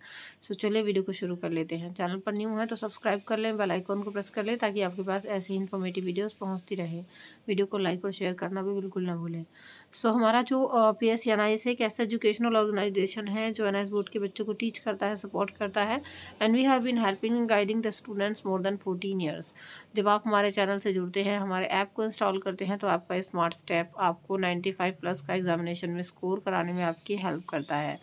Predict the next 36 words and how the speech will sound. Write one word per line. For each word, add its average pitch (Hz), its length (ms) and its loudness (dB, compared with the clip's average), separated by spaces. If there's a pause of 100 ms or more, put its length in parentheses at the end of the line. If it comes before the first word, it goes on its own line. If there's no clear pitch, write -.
(420)
We 240 100 6
provide 214 380 2
you 208 180 -2
some 208 120 -4
extra 190 360 -4
benefits, 180 540 -4
जैसे 185 280 -4
कि 190 100 -2
अगर 185 200 -2
आपको 180 240 -2
एनआईएस 180 300 -4
रिलेटेड 180 460 -2
प्रॉपर 175 260 -4
इन्फॉर्मेशन 180 560 -6
चाहिए 190 400 -2 (460)
तो 233 60 2
आप 214 80 2
हमारी 214 260 2
कंसल्टेंसी 226 580 0
सर्विस 190 320 0
को 196 100 -4
ज्वाइन 180 220 0
कर 196 140 -2
सकते 202 340 -4
हैं। 254 300 2
इस 233 180 -4
सर्विस 247 340 0
में 233 140 2
हम 226 160 2
आपको 214 260 -2
सॉल्व 202 260 0
टीएमए 202 340 2
भी 214 120 0
अपलोड 208 320 0
करके 208 320 -2
देंगे 214 380 2